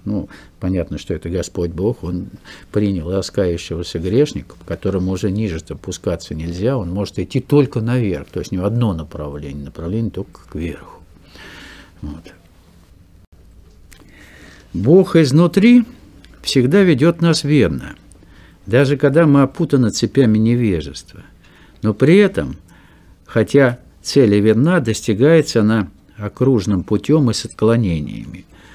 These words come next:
Но речь идет о нашем ангеле-хранителе, о нашей истинной сущности, которая, э,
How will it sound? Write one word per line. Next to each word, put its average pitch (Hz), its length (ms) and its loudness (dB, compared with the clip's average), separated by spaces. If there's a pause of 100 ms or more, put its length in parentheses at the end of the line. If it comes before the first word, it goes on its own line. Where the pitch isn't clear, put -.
(320)
Но 120 100 2
речь 190 240 4
идет 156 300 2
о 131 60 4
нашем 139 400 2
ангеле-хранителе, 107 1120 0
о 92 40 -2
нашей 95 440 -4
истинной 85 400 -6
сущности, 123 640 -4
которая, 92 600 -4
э, 90 260 -8